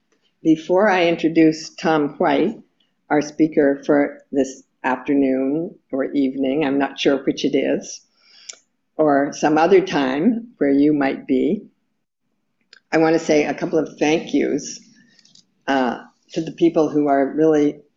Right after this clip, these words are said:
working on the technological side of things for us. I want to thank, uh, our helpers here,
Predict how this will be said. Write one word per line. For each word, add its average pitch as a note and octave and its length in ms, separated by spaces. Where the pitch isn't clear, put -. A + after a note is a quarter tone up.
working D#3 380
on C#3+ 140
the C3 80
technological D3+ 880
side C#3+ 380
of C3+ 120
things C3 440
for D3 240
us. B2+ 400
I D3+ 40
want D#3 200
to D3+ 300
thank, D#3+ 420
uh, C3+ 280
our C3+ 440
helpers D#3+ 540
here, D#3 640